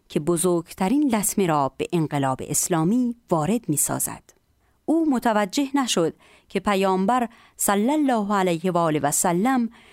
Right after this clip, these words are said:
با کفر آشکار می‌جنگد و علی علیه السلام با کفر پنهان و در هر دو دوره فرمان در دست رهبری الهی است و باید از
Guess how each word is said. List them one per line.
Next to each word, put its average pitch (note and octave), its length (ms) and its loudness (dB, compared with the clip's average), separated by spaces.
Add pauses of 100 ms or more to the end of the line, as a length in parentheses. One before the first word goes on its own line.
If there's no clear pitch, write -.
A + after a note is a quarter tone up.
(200)
با F3 360 0
کفر - 260 -2 (120)
آشکار F#3+ 680 0
می‌جنگد D#3 720 0 (540)
و - 200 0
علی A#3 360 0
علیه G3 260 2
السلام G3+ 680 0
با F3 280 0
کفر F#3+ 260 -2
پنهان D3+ 580 -2 (680)
و E3 100 -2
در D#3+ 180 0
هر F#3 260 0
دو F#3 180 0
دوره G3+ 480 0 (140)
فرمان A3+ 640 0
در G3 140 0
دست A3 360 0
رهبری F#3+ 600 0
الهی F3+ 480 0
است - 260 -4 (480)
و D#3+ 80 2
باید G#3 460 0 (100)
از F#3 180 0